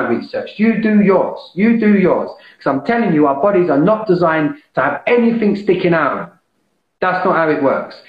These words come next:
You're always gonna cause some sort of issue. So with John, as I said, this, this, this, um, this surgery had already been booked in prior to him taking, starting the treatment with me and Harry,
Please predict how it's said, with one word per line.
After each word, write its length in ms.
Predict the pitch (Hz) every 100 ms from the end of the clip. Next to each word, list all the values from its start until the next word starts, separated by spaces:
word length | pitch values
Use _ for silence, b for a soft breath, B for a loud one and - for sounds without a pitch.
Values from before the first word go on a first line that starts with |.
| B B
You're 160 | 131
always 340 | 185 208 196 180
gonna 180 | 175 -
cause 340 | 175 151 -
some 220 | 160 147
sort 240 | - 139 120
of 60 |
issue. 320 | 123 - 170 - B B B B B B -
So 260 | - 160
with 220 | 170 220
John, 400 | 208 175 214 233 - _ _ _ _ _ - - -
as 200 | 180 180
I 40 | -
said, 200 | - -
this, 220 | 202 202
this, 160 | 214 202 - -
this, 300 | 208 208 - -
um, 520 | 165 165 160 156 151 -
this 240 | 180 180 -
surgery 380 | 196 190 156
had 80 | 147
already 220 | 156 156
been 180 | 147 143
booked 260 | 160 160 -
in 400 | 165 117 117 - _ -
prior 380 | - 190 180 165
to 80 | 156
him 120 | 147
taking, 400 | 147 165 147 143
starting 340 | 123 - 156 131
the 60 |
treatment 340 | 123 156 135 127
with 100 | 127
me 100 | 131
and 100 | 117
Harry, 520 | 131 131 127 - -